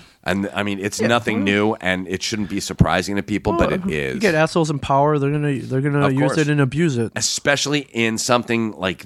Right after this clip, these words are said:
Speaker 1: this, where you've got vulnerable, very vulnerable people
Speaker 2: Yes.
Speaker 1: who are like, "I will do anything to be
Speaker 2: Sure.
Speaker 1: on T V
Speaker 2: Sure.
Speaker 1: or
Speaker 2: Or I
Speaker 1: in a
Speaker 2: just don't wanna
Speaker 1: movie."
Speaker 2: jeopardize any, my future
Speaker 1: Exactly.
Speaker 2: career
Speaker 1: "I'm
Speaker 2: or
Speaker 1: not gonna
Speaker 2: anything.
Speaker 1: rock this boat.
Speaker 2: Right.
Speaker 1: I've worked
Speaker 2: It's
Speaker 1: too long and too hard to get on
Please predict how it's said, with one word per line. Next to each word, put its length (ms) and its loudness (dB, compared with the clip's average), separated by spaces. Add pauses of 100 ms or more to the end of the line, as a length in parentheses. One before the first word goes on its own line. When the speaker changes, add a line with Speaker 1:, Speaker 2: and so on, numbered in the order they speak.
Speaker 1:
this, 260 -6
where 240 0
you've 380 -2
got 280 -2
vulnerable, 760 -2
very 720 0
vulnerable 680 0
people 440 -8
Speaker 2:
Yes. 280 2
Speaker 1:
who 80 2
are 80 2
like, 260 -4 (160)
"I 300 0
will 260 -6
do 260 -6
anything 400 -8
to 100 -12
be 320 -10
Speaker 2:
Sure. 220 6
Speaker 1:
on 140 -6
T 240 -6
V 120 -4
Speaker 2:
Sure. 180 0
Speaker 1:
or 260 0
Speaker 2:
Or 40 2
I 100 2
Speaker 1:
in 40 2
a 40 0
Speaker 2:
just 140 0
don't 180 2
wanna 120 4
Speaker 1:
movie." 80 2
Speaker 2:
jeopardize 640 2
any, 300 0
my 160 -2
future 240 -2
Speaker 1:
Exactly. 280 -2
Speaker 2:
career 200 4
Speaker 1:
"I'm 160 0
Speaker 2:
or 40 0
Speaker 1:
not 180 2
gonna 160 2
Speaker 2:
anything. 140 -2
Speaker 1:
rock 240 0
this 200 -8
boat. 380 -6
Speaker 2:
Right. 180 4
Speaker 1:
I've 180 -4
worked 220 -4
Speaker 2:
It's 100 -10
Speaker 1:
too 140 -4
long 300 4
and 100 -6
too 180 -4
hard 460 2
to 100 -8
get 300 -4
on 480 -6